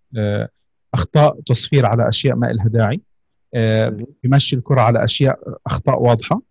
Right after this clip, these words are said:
Speaker 1: الحكم يعني على الفريقين جاب العيد من الآخر، من
Speaker 2: هو
Speaker 1: الآخر.
Speaker 2: أرسا-، هو أرساتو أصلًا حاليًا يمكن ما يرجع يدر-، يحكم بالدوري أبطال أوروبا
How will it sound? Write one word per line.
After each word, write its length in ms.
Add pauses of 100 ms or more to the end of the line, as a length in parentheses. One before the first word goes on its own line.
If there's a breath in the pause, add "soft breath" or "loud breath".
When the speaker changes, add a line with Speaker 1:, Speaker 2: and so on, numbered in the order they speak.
(140)
Speaker 1:
الحكم 560
يعني 580
على 220
الفريقين 680
جاب 300
العيد 340 (280)
من 80
الآخر، 400 (600)
من 120
Speaker 2:
هو 60
Speaker 1:
الآخر. 200
Speaker 2:
أرسا-، 640
هو 160
أرساتو 320
أصلًا 500
حاليًا 400
يمكن 260
ما 100
يرجع 180
يدر-، 280
يحكم 640
بالدوري 680
أبطال 160
أوروبا 320